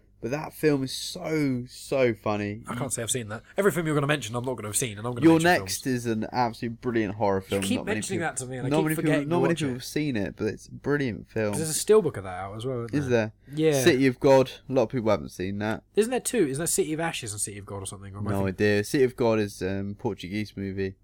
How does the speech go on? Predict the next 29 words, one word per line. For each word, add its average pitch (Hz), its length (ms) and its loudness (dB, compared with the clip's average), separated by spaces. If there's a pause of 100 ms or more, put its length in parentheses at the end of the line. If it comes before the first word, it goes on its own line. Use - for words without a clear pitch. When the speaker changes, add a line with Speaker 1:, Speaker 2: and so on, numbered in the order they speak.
Speaker 2:
Oh, 101 260 -6
I 110 120 -8
think 135 100 -6
I'm 117 60 -10
thinking 110 140 -10
of 95 60 -10
something 101 200 -12
else. 101 180 -10
Speaker 1:
Brilliant, 135 440 4
brilliant 107 260 -2
movie. 107 360 -2
I - 40 -6
remember 107 240 -2
s-, - 160 -12
watching - 360 -6
it 87 120 -6
in, 104 80 -4
um, 104 260 -2 (220)
film 110 260 -6
studies. 101 460 -4 (480)
Um, 127 480 -4 (440)
trying 123 280 -8
to - 40 -20
think 131 240 -10
of 131 140 -12 (460)
any 135 200 -8
other 156 140 -8
films 101 500 -8
that, 98 220 -4